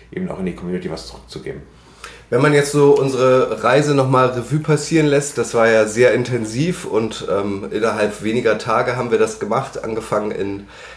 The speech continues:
Speaker 2: in White House. Ähm, an dem Tag, als wir da waren, war es wahnsinnig warm, die Luft stand, ähm, und wie gesagt, es war eigentlich nur so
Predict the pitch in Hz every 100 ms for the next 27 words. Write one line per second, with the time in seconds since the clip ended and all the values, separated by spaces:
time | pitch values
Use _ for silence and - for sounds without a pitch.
0 | - 107 107 92 98 127 135 127 120 127
1 | 131 - - - 101 98 98 98 98 107
2 | 104 101 95 98 95 92 92 90 90 -
3 | 90 98 110 104 98 90 85 90 107 131
4 | 147 135 87 90 90 107 - - - 104
5 | 95 139 151 - 98 101 98 90 95 90
6 | 98 95 101 98 92 80 95 92 104 98
7 | 95 92